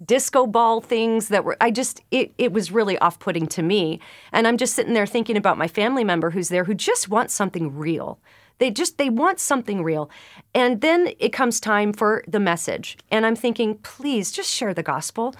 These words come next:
Share the gospel. You have thousands of people in front of you over Christmas Eve,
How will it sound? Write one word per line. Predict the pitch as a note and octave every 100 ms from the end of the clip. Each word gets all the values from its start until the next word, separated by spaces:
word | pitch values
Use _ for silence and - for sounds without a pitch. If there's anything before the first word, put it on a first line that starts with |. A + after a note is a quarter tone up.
| - -
Share | - - G#4+ C#4
the |
gospel. | F3+ D3+ D3+ - B3 B3+ - - -
You | F#4
have | F4+ F4
thousands | - - E4+ F#4+ F#4 F#4 E4
of | E4 -
people | D#4+ E4+ F4 C4+ F3+ D3 - - - -
in | D#4 D4
front | - D4 D4+
of | C4 G3+
you | E3 - - _ - - _ -
over | D4 D4 A#3+
Christmas | - D#4 - C#4+ -
Eve, | A3+ G3+